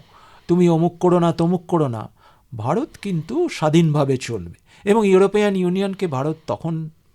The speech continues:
বলবে, আগে অতীতেও বলেছে যে, "তোমরা তো আমার থেকে বেশি তেল নিচ্ছ রাশিয়ার কাছ থেকে, ফলে আমাকে নিষেধ করার যে মরাল গ্রাউন্ড, নৈতিক অধিকার তোমাদের নেই।" ফলে ইউরোপিয়ান ইউনিয়ন হোক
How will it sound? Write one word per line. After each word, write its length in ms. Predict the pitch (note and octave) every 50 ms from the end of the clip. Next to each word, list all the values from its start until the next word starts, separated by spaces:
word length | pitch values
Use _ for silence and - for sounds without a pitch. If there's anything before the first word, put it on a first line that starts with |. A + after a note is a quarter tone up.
| -
বলবে, 520 | G#2 A#2+ D#3+ G3+ G3+ D#3 - - G#2+ - - _ _ _ _ _ _ _ _ -
আগে 180 | D3+ C#3 D#3+
অতীতেও 480 | E3 - - C3 - E3 - C#3+ G#3 G3
বলেছে 420 | D3 C#3+ C#3 B2+ A#2 - - D3+
যে, 100 | D3 G#3
"তোমরা 360 | G#3 - F3+ F3+ G3+ A3 B3
তো 120 | A#3+ A#3+ A3+
আমার 200 | G#3+ G3+ G3+ G3+
থেকে 220 | - G#3 F#3 G#3
বেশি 240 | F#3+ F3 E3 - G#3+
তেল 240 | - F3+ F3 E3+ D3+
নিচ্ছ 340 | B2+ A#2 - - - - - - -
রাশিয়ার 520 | E3 E3+ E3 - - D3+ C3+ A#2 A2+ A2+
কাছ 280 | - - A#2 - - -
থেকে, 240 | - F#2+ - - - - - - - - _ -
ফলে 140 | A#3 C4
আমাকে 640 | A3 E3+ D#3 D#3+ G#3 A3+ A3 - B3+ B3+ B3 A#3+ B3 - _ _ _ _ _ -
নিষেধ 440 | B2 B2+ C3 D3+ - - A#3 A#3 A3+ - - -
করার 500 | - G#3 G3+ G#3 G#3 G#3 G#3 G#3 G#3 F3
যে 200 | D3+ F3+ G3+ G3
মরাল 800 | F3 C3 A2+ A2+ A#2+ B2+ C#3+ D#3+ F#3 G3 G#3 G#3+ G#3+ G#3 G3+ F3+
গ্রাউন্ড, 520 | D3+ D#3 D3+ C#3+ C3 A2+ G#2+ G#2+ G2+ F#2+ A2+ C3
নৈতিক 600 | C3 C3 C#3 D#3 E3+ F3 E3+ - A3 G#3+ - G#3
অধিকার 400 | G3+ F3 G3 G#3 G3+ G#3 G3+ F#3
তোমাদের 420 | - - F3+ F3 E3+ D3+ D#3 C#3
নেই।" 240 | B2 A#2+ B2 A#2 G#2+ - - _ _ _ _ _ _ _ _ _ -
ফলে 380 | - C#4+ F4 F#4 F4 - - - _ _ _ _ _ -
ইউরোপিয়ান 720 | C3+ D3 F#3 A#3 B3+ C#4+ C#4+ - C4 B3+ C#4 C4+ B3+ A#3
ইউনিয়ন 920 | G3 F3+ F3+ F3+ F#3 F#3 F#3+ G3 G3+ G3 G3+ G3+ G3+ G3+ G#3 G3+ G3+ G3 F3 E3 _ _ -
হোক 400 | D3+ D#3+ F3+ F#3+ F#3+ - - -